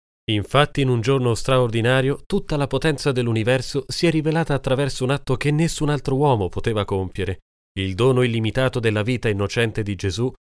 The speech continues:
per la salvezza di tutti gli uomini. Toccata da un tale sacrificio, l'apostolo Paolo scrisse un giorno: "Infatti non mi vergogno del Vangelo,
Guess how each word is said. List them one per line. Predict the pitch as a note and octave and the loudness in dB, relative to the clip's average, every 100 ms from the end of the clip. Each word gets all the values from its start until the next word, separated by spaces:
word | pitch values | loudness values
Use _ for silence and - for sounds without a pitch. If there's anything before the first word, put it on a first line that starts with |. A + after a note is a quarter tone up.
| _ - | _ 0
per | D#3+ | 2
la | C#3 C#3+ | 4 0
salvezza | D3 B2 D#3+ - D3+ | 0 0 -2 -2 -4
di | A#2+ B2+ | -2 -2
tutti | - D#3+ - | -2 -4 -2
gli | C#3+ | -2
uomini. | C#3 G#2+ E2 D2+ C#2+ _ _ _ _ _ _ _ _ | 0 -2 -4 -10 -14 _ _ _ _ _ _ _ _
Toccata | A2 - C3+ C3+ | -4 0 0 2
da | A#2+ | 2
un | A2 G#2 | 2 2
tale | C#3+ B2+ | 0 0
sacrificio, | A#2 A2+ G#2 G2 C3 G#2+ G2+ F#2 - _ | 0 -2 -4 -2 -2 -2 -2 -6 -10 _
l'apostolo | C#3 C#3+ F3+ - D#3 C3+ | -4 0 0 2 0 2
Paolo | E3 E3+ D3 | 2 2 0
scrisse | B2+ - D#3+ - | -2 -2 -4 -2
un | C3+ A#2 | -2 -2
giorno: | G#2 B2 G#2 G#2 F#2+ _ _ _ _ _ | -2 -2 -2 -4 -4 _ _ _ _ _
"Infatti | G2 G2+ C3 C#3 C#3 C3+ | -4 0 4 2 2 0
non | B2+ C#3 | 2 2
mi | C#3 | 2
vergogno | C3+ B2+ C3+ B2 F#2+ | 2 4 4 4 2
del | F2+ F2+ | -2 -2
Vangelo, | F2+ F#2 G2 F#2+ F#2 F#2 | -2 -2 0 0 0 -6